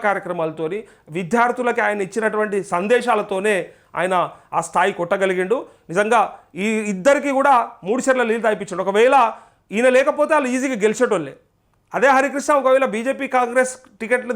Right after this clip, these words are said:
తీసుకున్నా, ఏ టికెట్ తీసుకున్నా ఆయన గెలిచేటోడే. ఇక ఏదో అంటారు కదా, స-, కర్ణుడు సావుకు వంద కారణాలు అన్నట్టు ఆయన ఓడిపోవడానికి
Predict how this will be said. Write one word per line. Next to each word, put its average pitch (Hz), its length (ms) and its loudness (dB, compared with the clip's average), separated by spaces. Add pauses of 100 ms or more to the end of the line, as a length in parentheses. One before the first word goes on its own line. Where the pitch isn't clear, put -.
తీసుకున్నా, 247 360 -2 (200)
ఏ 233 160 4
టికెట్ 247 340 -4
తీసుకున్నా 269 260 -4
ఆయన 247 200 0
గెలిచేటోడే. 170 460 -4 (640)
ఇక 185 100 0 (440)
ఏదో 190 120 2
అంటారు 202 240 0
కదా, 220 200 2
స-, 190 140 -10
కర్ణుడు 202 260 -2
సావుకు 214 240 0
వంద 196 280 0
కారణాలు 220 340 0
అన్నట్టు 208 200 -4
ఆయన 202 200 0
ఓడిపోవడానికి 196 500 -2